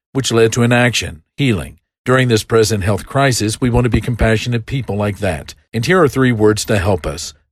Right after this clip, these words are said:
Know, go, and show. First, know how the people in your relationship networks are doing. You can't help if you don't know. Second, go.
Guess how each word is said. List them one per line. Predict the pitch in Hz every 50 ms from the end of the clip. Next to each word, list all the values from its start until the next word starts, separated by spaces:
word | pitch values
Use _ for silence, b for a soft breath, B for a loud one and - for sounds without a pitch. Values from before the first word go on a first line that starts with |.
| _
Know, | - 101 104 101 98 98 98 107 117 113 - _ _ _ -
go, | 98 98 101 92 90 87 87 87 - - _ _
and | - 98 98 95
show. | - - 117 98 82 73 64 62 - _ _ _ _ _
First, | - 151 151 139 - - - 147
know | 139 143 156 170 165
how | 131 120 147
the | 135 123 110
people | - 123 120 110 117 117
in | 117 120
your | 117 107
relationship | 101 101 104 104 101 - - 107 - 113 104
networks | 104 104 101 104 104 98 95 101 104 -
are | -
doing. | 117 110 135 139 120 104 85 78 78 _ _ _ -
You | 120
can't | - - 131 117 113 110
help | 95 107 110 110 - 117
if | 107 -
you | 123 107
don't | 107 101 98 107 107
know. | 113 117 107 87 73 71 - - _ _ _ _ _ _ -
Second, | - - 120 110 101 - 117 127 127 - - - 127 120
go. | 147 143 131 107 87 76 78